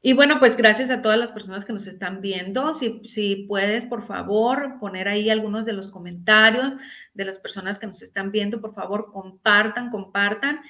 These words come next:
Y bueno, gracias por estarme escuchando. Hoy dije yo, bueno, pues voy a hablar un poquito porque me quedé con muchas ganas de compartir en ese retiro que les comento. Y la mayor parte del retiro yo me la pasé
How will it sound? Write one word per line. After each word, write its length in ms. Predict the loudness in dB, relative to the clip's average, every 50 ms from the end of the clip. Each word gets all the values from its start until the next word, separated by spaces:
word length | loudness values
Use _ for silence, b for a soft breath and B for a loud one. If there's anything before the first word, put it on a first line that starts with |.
| B B B B B B
Y 80 | -2
bueno, 240 | 0 2 2 2 2
gracias 340 | 4 2 2 2 0 -6 -6
por 140 | -6 -4 -4
estarme 340 | -4 -6 -8 -8 -8 -10 -12
escuchando. 760 | -12 -10 -12 -12 -12 -10 -12 -12 -12 -12 -14 -14 -14 -10 -8
Hoy 280 | -4 -4 -2 -2 -2
dije 280 | -4 -6 -6 -8 -10 -6
yo, 180 | -6 -6 -6 -6
bueno, 240 | -8 -8 -8 -8 -10
pues 140 | -12 -8 -8
voy 80 | -8
a 20 | -6
hablar 200 | -4 -4 -4 -6
un 120 | -8 -8
poquito 500 | -10 -14 -12 _ -12 -10 -8 -8 -10 -10
porque 500 | -12 -14 -16 _ -12 -10 -10 -10 -12 -16 B B B B B B B B _ _ _ -8
me 160 | -6 -6 2
quedé 220 | 4 4 4 4 2
con 180 | 0 -4 -6
muchas 260 | -6 -4 -2 -2 0
ganas 280 | 0 2 0 0 0 0
de 160 | -2 -2 -2
compartir 640 | -4 -4 -4 -2 0 0 0 0 -2 0 0 2 2
en 160 | 2 0 0
ese 180 | -2 -2 -4 -4
retiro 520 | -2 -2 -4 -2 -4 -2 -2 -2 -2 -2
que 100 | -4 -4
les 200 | -4 -4 -6 -10
comento. 840 | -16 -20 -18 -10 -4 0 0 2 2 0 -2 -2 -2 -2 -2 -4 -6 B B B B B B B B B B _
Y 420 | -2 0 0 0 0 -4 -10 -16 _ _
la 160 | 2 2 4
mayor 440 | 4 4 2 2 4 2 2 0 2
parte 340 | 2 2 4 2 0 0 0
del 320 | 0 2 2 2 2 2
retiro 520 | 2 0 -2 -2 -2 -2 -2 0 0 0 0
yo 220 | 0 0 -2 0
me 80 | 0 2
la 180 | 0 0 0
pasé 680 | -2 -6 -6 -4 -2 0 0 0 0 -2 -4 -6 -12